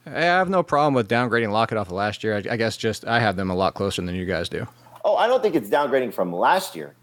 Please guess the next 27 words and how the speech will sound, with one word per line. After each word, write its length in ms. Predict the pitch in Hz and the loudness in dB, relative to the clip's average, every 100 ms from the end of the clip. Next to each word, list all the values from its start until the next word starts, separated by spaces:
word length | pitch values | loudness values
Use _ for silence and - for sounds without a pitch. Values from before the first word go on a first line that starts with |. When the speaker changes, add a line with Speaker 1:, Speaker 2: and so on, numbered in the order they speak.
| _ _ _ | _ _ _
Speaker 2:
It's, 300 | 123 - - - | -2 -2 -4 0
it's 300 | 113 - - _ _ | 0 -2 -10 _ _
downgrading 460 | 127 123 123 117 101 | 4 4 6 4 4
from 200 | 92 85 | -4 2
this 220 | 147 - | 2 2
year. 100 | - - _ | -6 -16 _
<laughs> 120 | - | -4
You 120 | 165 | -2
know, 180 | 151 117 | 2 4
like, 220 | 117 104 | 4 2
it's, 160 | 120 - - - - | -2 -4 -18 -20 0
it's 180 | 131 107 | 0 2
just 140 | 117 | 0
like, 240 | 107 98 - _ _ _ - | 2 0 -4 _ _ _ 0
it's, 160 | 147 - | 0 2
it's, 160 | 180 220 | 2 2
it's, 200 | 220 - | 0 0
this 200 | 180 190 | 0 2
is 80 | 170 | 2
not 240 | 165 127 | 2 4
Geno's 380 | 170 165 123 107 | 4 6 4 4
not 260 | 131 101 | 2 2
good. 320 | - 131 82 - - _ - | 4 4 2 -4 -18 _ 0
This 180 | 190 139 | 2 2
is, 140 | 113 | 0
is 280 | - 123 101 | 2 2 2
Geno 720 | 90 170 190 151 127 123 | -2 2 4 6 6 4